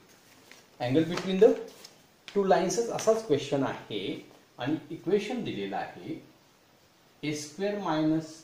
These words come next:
थ्री बी स्क्वेअर एक्स स्क्वेअर प्लस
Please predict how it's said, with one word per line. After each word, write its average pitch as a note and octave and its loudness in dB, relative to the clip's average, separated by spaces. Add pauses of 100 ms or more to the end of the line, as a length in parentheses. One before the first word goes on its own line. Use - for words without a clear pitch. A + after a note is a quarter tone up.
थ्री G3+ -8
बी C#3 -6
स्क्वेअर - -6 (1200)
एक्स - -8
स्क्वेअर - -10 (1300)
प्लस F3+ 0